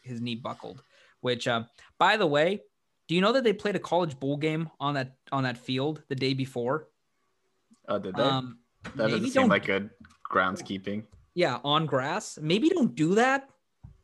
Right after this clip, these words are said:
Speaker 1: Like, maybe don't book a, a, a college bowl game the day before an N F L game. Seems kind of ins-,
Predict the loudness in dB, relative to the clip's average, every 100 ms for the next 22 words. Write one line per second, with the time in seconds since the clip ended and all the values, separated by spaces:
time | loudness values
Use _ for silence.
0 | _ -6 -4 0 2 4 2 2 0 0
1 | -8 -10 -10 -4 -2 -2 -4 -10 -8 -2
2 | 2 2 0 -2 0 0 0 -2 -4 -2
3 | -4 -4 -4 -4 -2 -4 -4 -4 -4 -6
4 | -8 -8 -4 -4 -4 -6 -8